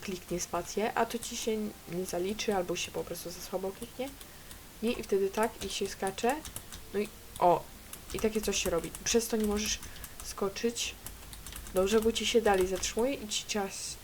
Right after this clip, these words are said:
czas mija. I przez to właśnie w taki sposób przegrywasz. Dobra.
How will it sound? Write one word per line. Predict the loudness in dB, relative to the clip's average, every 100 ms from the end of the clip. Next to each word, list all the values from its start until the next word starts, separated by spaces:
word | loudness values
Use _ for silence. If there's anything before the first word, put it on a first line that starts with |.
| -4
czas | -4 -4 -6
mija. | -6 -6 -8 -14 -16 -16 -16 -14 -14 -14 -2
I | 2 2
przez | 4 2 6
to | 4
właśnie | 4 2
w |
taki | 0 0 -2
sposób | -2 -4 -2
przegrywasz. | 0 2 2 0 -2 -6 -10 -14 -14 -12 -12 -10 -10 -10 -10 -10 -10 -12 -12 -14 -16 -14 -14 -14 4
Dobra. | 10 12 10